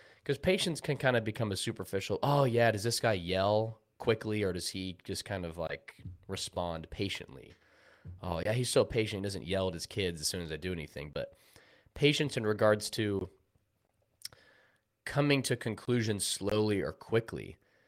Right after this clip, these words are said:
and the idea of assuming the best in someone. <clears throat> So when Madeline and I were going through premarital counseling,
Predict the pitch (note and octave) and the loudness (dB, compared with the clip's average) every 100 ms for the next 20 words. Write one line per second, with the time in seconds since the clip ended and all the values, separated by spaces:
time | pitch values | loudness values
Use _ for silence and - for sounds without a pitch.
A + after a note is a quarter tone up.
0 | _ - A2 A2 G#2+ A2+ A2 C#3 A#2+ G2+ | _ 0 6 6 6 6 6 6 4 2
1 | - A#2+ A#2 A2 G2 G2 G2+ - A#2 B2 | 0 2 2 2 0 0 -2 -4 0 2
2 | B2 B2+ C#3 - - - E3+ A2+ - - | 4 2 2 -2 0 4 4 4 -2 2
3 | B2 A2 F#2 _ _ _ _ _ _ - | 2 2 0 _ _ _ _ _ _ -20
4 | - _ - A2+ G#2+ A2+ A#2 A2 G#2 G2+ | -20 _ -2 2 6 8 6 2 2 0
5 | G2 G2+ F#2+ F#2+ - A2+ G#2 G2 F#2+ F#2 | 0 -2 -2 -6 -4 -2 0 2 2 0
6 | G2 F#2+ - D#2+ D2 | -2 -4 -4 -8 -10